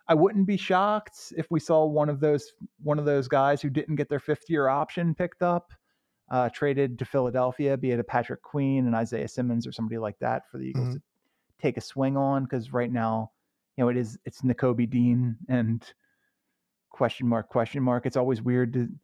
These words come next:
Speaker 1: like, are Hassan Reddick and Nolan Smith linebackers? Not
Speaker 2: Right.
Speaker 1: really.
Speaker 2: Right.
Speaker 1: They fall into that edge category.
Speaker 2: Mm-hmm.
Speaker 1: So you're counting on Nakobe Dean, and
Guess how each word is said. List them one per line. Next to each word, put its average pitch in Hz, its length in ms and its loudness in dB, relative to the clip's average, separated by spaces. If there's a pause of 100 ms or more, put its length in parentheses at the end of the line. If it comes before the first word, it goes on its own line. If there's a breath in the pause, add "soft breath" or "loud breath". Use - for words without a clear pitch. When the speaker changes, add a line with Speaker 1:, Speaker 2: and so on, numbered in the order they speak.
(200)
Speaker 1:
like, 139 240 -2
are 135 140 4
Hassan 120 440 2
Reddick 113 280 0
and 110 100 2
Nolan 110 240 0
Smith 110 260 -6
linebackers? 143 920 -2
Not 123 320 -2
Speaker 2:
Right. 110 200 -4
Speaker 1:
really. 117 760 -6 (160)
Speaker 2:
Right. 101 220 -10 (720)
Speaker 1:
They 127 140 -2
fall 127 240 0
into 123 140 -4
that 113 140 -2
edge 117 320 -6
category. 135 760 -4 (300)
Speaker 2:
Mm-hmm. 117 340 -8
Speaker 1:
So 151 280 2
you're 139 160 0
counting 143 300 0
on 135 160 0
Nakobe 127 360 0
Dean, 131 420 2 (160)
and 117 340 0